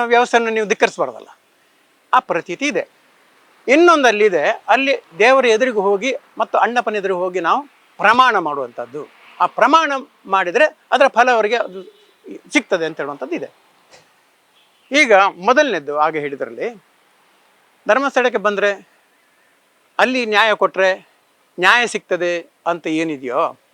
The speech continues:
ವೀರೇಂದ್ರ ಹೆಗ್ಗಡೆ ಅವರು ಕೂಡ ಅದನ್ನು ಮಾಡ್ಬೇಕಲ್ವೋ? ವೀರೇಂದ್ರ ಹೆಗ್ಗಡೆ ಅವರು ಯಾಕೆ ಕೋರ್ಟ್‌ಗಳಲ್ಲಿ ಕೇಸ್‌ಗಳನ್ನು ಮಾಡ್ತಾರೆ? ವೀರೇಂದ್ರ ಹೆಗ್ಗಡೆ ಅವರ ಮೇಲೆ ಯಾಕೆ ಕೋ-, ಬಾಕಿ ಇತರ ಕೋ-, ಕೇಸ್‌ಗಳನ್ನು ಮಾಡ್ತಾರೆ? ಮುನ್ನೂರ ಮೂವತ್ನಾಲ್ಕು ಕೇಸ್‌ಗಳು ವೀರೇಂದ್ರ ಹೆಗ್ಗಡೆ ಅವರ ಮೇಲೆ ಇರೋದು ಅಥವಾ ಅವರು ಬೇರೆ ಇರೋ, ಇರೋ ಮೇಲೆ ಹಾಕಿರುವಂಥದ್ದು ನಾವು ಮ-,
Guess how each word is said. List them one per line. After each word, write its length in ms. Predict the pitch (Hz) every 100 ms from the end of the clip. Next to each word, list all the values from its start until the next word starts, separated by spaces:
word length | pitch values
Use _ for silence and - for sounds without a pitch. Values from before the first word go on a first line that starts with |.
| _ _ _ _ _ _ _ _
ವೀರೇಂದ್ರ 460 | 156 185 220 214 208
ಹೆಗ್ಗಡೆ 480 | 170 165 160 190 185
ಅವರು 200 | 180 175
ಕೂಡ 140 | 180
ಅದನ್ನು 240 | 170 165
ಮಾಡ್ಬೇಕಲ್ವೋ? 680 | 160 160 143 - 127 117 113 131 165 _ _ _ _ _ _ _ _ -
ವೀರೇಂದ್ರ 360 | 269 302 294
ಹೆಗ್ಗಡೆ 220 | 285 262 262
ಅವರು 140 | 247
ಯಾಕೆ 580 | 240 233 226 214 214 202
ಕೋರ್ಟ್‌ಗಳಲ್ಲಿ 760 | - _ 233 254 214 220 208
ಕೇಸ್‌ಗಳನ್ನು 440 | 185 208 180 190 175
ಮಾಡ್ತಾರೆ? 580 | 160 160 147 147 151 _ _ _ _ _ _
ವೀರೇಂದ್ರ 340 | 262 302 302 285
ಹೆಗ್ಗಡೆ 220 | 269 262
ಅವರ 140 | 254
ಮೇಲೆ 200 | 240 233
ಯಾಕೆ 220 | 226 208
ಕೋ-, 220 | 202 220 202
ಬಾಕಿ 300 | 208 214 214
ಇತರ 180 | 208
ಕೋ-, 200 | 196 190
ಕೇಸ್‌ಗಳನ್ನು 420 | 170 208 190 180 165
ಮಾಡ್ತಾರೆ? 560 | 165 143 151 143 143 _ _ _ _ 214
ಮುನ್ನೂರ 560 | 262 302 302 294 285
ಮೂವತ್ನಾಲ್ಕು 640 | 254 254 262 240 240 - 220
ಕೇಸ್‌ಗಳು 640 | 214 233 240 226 220 226
ವೀರೇಂದ್ರ 460 | 233 214 226 220 214
ಹೆಗ್ಗಡೆ 280 | 196 196
ಅವರ 240 | 202 196 202
ಮೇಲೆ 360 | 190 202 202
ಇರೋದು 320 | 196 190 190 214
ಅಥವಾ 200 | 190 190
ಅವರು 180 | 190
ಬೇರೆ 260 | 180 185 190
ಇರೋ, 280 | 196 180 185
ಇರೋ 160 | 185
ಮೇಲೆ 180 | 185 180
ಹಾಕಿರುವಂಥದ್ದು 440 | 175 - 175 202 202
ನಾವು 180 | 180
ಮ-, 120 | 180